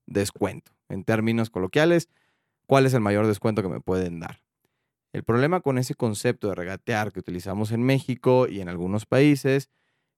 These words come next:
es que buscamos exprimir lo más que podamos del vendedor. Al buscar exprimir lo más que podamos del vendedor, pues ya no se vuelve una negociación. ¿Por qué? Porque normalmente, no voy a decir que siempre,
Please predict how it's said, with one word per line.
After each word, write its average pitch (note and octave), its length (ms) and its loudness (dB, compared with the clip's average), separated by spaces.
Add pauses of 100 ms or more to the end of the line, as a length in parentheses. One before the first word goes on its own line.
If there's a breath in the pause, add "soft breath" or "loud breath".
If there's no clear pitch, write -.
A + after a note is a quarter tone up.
es B2+ 180 2
que - 100 0
buscamos C3 600 2
exprimir A2+ 580 0
lo A#2 140 4
más G#2 320 -4
que A#2 100 -8
podamos F#2 480 -6
del F#2+ 220 -4
vendedor. G2 640 -2 (260)
Al G#2+ 140 -2
buscar D3+ 400 0
exprimir A2 480 -2
lo G#2+ 100 0
más G2+ 240 -8
que - 80 -8
podamos F#2+ 400 -4
del A2+ 140 -2
vendedor, C#3+ 440 2 (600)
pues E3+ 480 4
ya A#2 260 0
no A2+ 160 0
se A2+ 140 -4
vuelve F#2+ 300 -2
una G2 180 -6
negociación. G#2 840 -2 (920)
¿Por A#2 200 4
qué? C3 200 4
Porque G#2+ 580 -2
normalmente, A#2 1080 0
no G2+ 100 -4
voy F#2+ 120 -2
a F#2 40 -4
decir F2+ 240 -10
que G2 100 -6
siempre, G2+ 560 -4